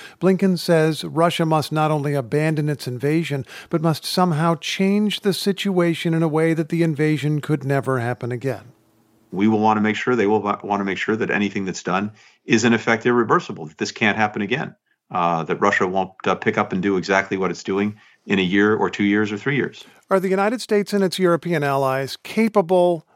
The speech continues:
Speaker 1: of isolating China in the way that you've isolated Russia if China were to aid Russia beyond some certain point?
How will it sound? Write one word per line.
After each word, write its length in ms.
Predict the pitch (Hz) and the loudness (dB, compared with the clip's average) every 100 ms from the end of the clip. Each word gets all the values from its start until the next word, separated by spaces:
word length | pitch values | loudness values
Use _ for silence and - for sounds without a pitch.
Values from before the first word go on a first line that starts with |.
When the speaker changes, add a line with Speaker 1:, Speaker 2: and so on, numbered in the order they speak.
| _ | _
Speaker 1:
of 240 | - 151 214 | -2 -2 -2
isolating 840 | 170 175 - 175 165 160 156 139 | 0 0 2 2 2 2 -2 -4
China 640 | - - 185 170 135 104 - _ _ _ | -6 -2 0 0 -2 -8 -16 _ _ _
in 120 | 165 | 0
the 80 | 160 | 2
way 160 | 151 160 | 2 0
that 160 | 151 | 0
you've 100 | 160 | 0
isolated 500 | 147 147 160 160 151 | 0 0 0 -2 0
Russia 380 | 143 143 - 143 - | 0 0 -2 -4 2
if 180 | 190 - | 2 2
China 400 | - 180 170 156 | 2 2 4 2
were 200 | 151 151 | 0 0
to 100 | 165 | -2
aid 340 | 151 143 143 | 0 -2 0
Russia 360 | 139 143 - 139 | 2 2 2 0
beyond 420 | 113 143 139 127 | 2 2 4 2
some 220 | 151 135 | 0 0
certain 320 | - 139 131 | 2 2 2
point? 360 | 120 113 95 - | -4 -6 -6 -16